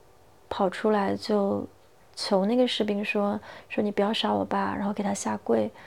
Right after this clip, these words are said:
然后俄罗斯士兵就把她丈夫和她儿子全部都给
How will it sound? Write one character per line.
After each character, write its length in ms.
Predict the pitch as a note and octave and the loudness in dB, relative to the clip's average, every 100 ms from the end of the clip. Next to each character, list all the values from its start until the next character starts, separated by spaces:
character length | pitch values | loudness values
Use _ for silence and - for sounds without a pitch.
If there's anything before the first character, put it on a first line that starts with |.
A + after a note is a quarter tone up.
| - - - - | -20 -20 -20 -4
然 100 | A3 | 4
后 60 | A3 | 6
俄 60 | |
罗 120 | A3+ | 6
斯 160 | A3+ A#3 - | 6 0 -4
士 160 | - | -2
兵 160 | A3+ A3+ | 0 2
就 240 | A#3+ A3+ | 4 2
把 400 | A3 G3+ F#3+ F#3 - - - - | 2 0 0 -2 -8 -18 -20 -6
她 160 | - | 0
丈 220 | A#3+ C4+ | 4 4
夫 140 | C4 G#3 | 4 0
和 80 | G3+ | 0
她 120 | A3 | 0
儿 160 | G#3+ | 0
子 320 | G#3+ - G#3+ A3 - - - - | 0 -2 -2 -4 -10 -20 -20 -14
全 180 | - G#3 | -2 0
部 120 | A#3 | 2
都 120 | A3+ | 2
给 400 | A3 G3+ E3+ D#3+ | 2 2 2 0